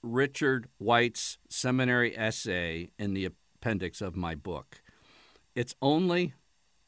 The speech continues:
nine pages, nine pages, with a man with four Harvard degrees, Fulbright and Danforth scholarships,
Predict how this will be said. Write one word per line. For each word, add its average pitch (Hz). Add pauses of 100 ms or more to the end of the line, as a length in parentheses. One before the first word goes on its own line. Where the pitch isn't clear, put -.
(140)
nine 107
pages, - (220)
nine 139
pages, 120 (180)
with 113
a 113
man 131
with 98
four 175
Harvard 147
degrees, 85 (360)
Fulbright 165
and 107
Danforth 135
scholarships, 87